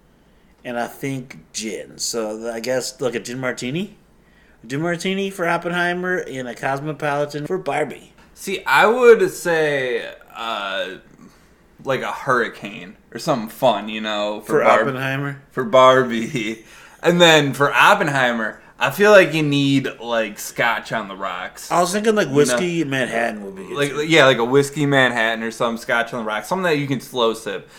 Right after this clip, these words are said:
Speaker 2: It's a three-hour-long movie, so you don't wanna be, like, just pounding beers and have to pee six times.
Speaker 1: <laughs>
Speaker 2: Now, the real question, though, who was the better Batman villain?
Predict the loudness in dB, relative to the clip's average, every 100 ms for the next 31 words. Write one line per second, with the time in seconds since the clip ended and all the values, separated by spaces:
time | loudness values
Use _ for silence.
0 | -20 _ -8 -6 2 8 8 8 6 4
1 | 0 -2 -4 -4 -4 -2 0 0 -2 -4
2 | -2 -4 -6 -10 -12 _ -6 -2 -2 -2
3 | -4 -4 -8 -10 _ _ _ _ -8 0
4 | 2 2 0 -4 -4 -6 -14 -10 -8 -8
5 | -8 -8 -6 -4 -4 -4 -6 -6 -12 -20
6 | _ -20 -12 -10 -8 -10 0 4 6 4
7 | 0 -2 0 0 0 -2 -2 -6 -10 -10
8 | -12 -16 -20 _ _ _ _ _ -4 -4
9 | -4 -2 -2 0 0 2 4 4 2 0
10 | 0 -2 -6 -8 -16